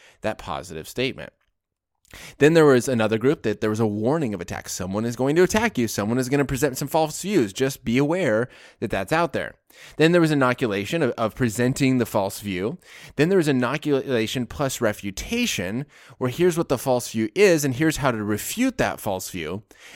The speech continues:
And then the last group, he gave inoculation plus, plus refutation plus preparation. So he prepared them to think critically.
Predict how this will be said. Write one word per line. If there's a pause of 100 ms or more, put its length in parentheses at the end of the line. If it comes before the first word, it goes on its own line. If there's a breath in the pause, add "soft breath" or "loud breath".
(100)
And
then
the
last
group,
he
gave (400 loud breath)
inoculation
plus, (100)
plus
refutation
plus (100)
preparation. (340 loud breath)
So
he
prepared
them
to
think
critically.